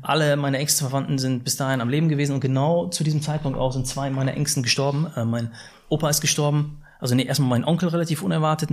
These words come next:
äh, im Alter von vierzig Jahren und dann zwei Monate später mein Onkel. Und dann hat meine Oma quasi noch mitbekommen, wie ich diese Phase hatte und das war einfach,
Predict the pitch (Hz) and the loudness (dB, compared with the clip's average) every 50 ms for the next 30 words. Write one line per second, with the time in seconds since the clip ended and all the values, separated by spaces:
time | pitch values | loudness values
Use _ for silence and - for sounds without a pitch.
0 | 156 147 147 143 147 143 139 143 - 139 143 131 131 147 147 151 135 - 143 139 | 0 0 0 0 2 0 0 0 0 0 0 0 0 0 0 0 0 0 0 0
1 | 143 143 147 - - - - - - - - - - 127 123 127 123 123 123 - | 0 -2 -4 -8 -14 -14 -14 -14 -16 -16 -8 -2 0 2 2 2 2 2 2 0
2 | - 135 127 127 131 127 127 - - 147 139 135 123 120 120 - 143 131 - 139 | 0 2 2 0 2 0 0 -2 -2 -2 -2 0 0 0 0 0 -2 0 0 0
3 | 165 160 - - - _ _ _ _ _ _ - - _ - - - - - 131 | -2 -2 -4 -10 -18 _ _ _ _ _ _ -20 -20 _ -20 -20 -8 -4 -2 0
4 | 113 127 135 - 127 123 123 180 - 165 156 170 147 123 117 - - 127 123 120 | 0 0 0 0 0 0 0 0 2 2 2 2 2 0 0 -2 -2 -2 0 0
5 | 127 123 113 113 139 - - 120 - 127 120 110 120 123 170 - - 143 120 123 | 2 2 2 2 0 -2 -4 -6 -4 -2 -2 -2 -2 -2 -4 -2 -2 -2 -2 -2
6 | 117 - 131 127 135 113 113 107 110 113 - 123 113 113 110 110 - - 120 117 | -2 -2 -2 -2 0 0 0 -2 -2 -4 -4 -4 -4 -4 -4 -4 -4 -4 -4 -4
7 | 120 113 - 120 - - | -4 -4 -4 -6 -8 -8